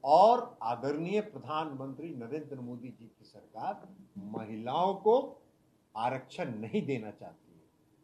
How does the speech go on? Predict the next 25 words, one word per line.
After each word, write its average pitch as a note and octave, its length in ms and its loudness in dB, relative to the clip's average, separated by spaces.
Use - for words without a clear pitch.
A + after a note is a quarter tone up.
महिला G3 480 2
सशक्तिकरण E3 960 -8
में G3+ 80 -6
उनका C3 340 -12
कोई D3 220 -12
विश्वास C#3 560 -6
है A#2+ 180 0
ही F3 200 2
नहीं, A#2 240 -8
क्योंकि G#3+ 500 4
अगर A#2+ 180 -6
महिला B2 340 -4
सशक्तिकरण E3 680 -10
में D#3 120 -8
उनका D3+ 200 -10
विश्वास D3 460 -8
होता - 280 -20
तो C#3+ 60 -4
पांच F3+ 380 0
साल F3+ 180 4
पहला G3+ 640 8
टर्म C3 320 4
चौदह F3 280 6
से G#3 160 2
उन्नीस G#3 580 0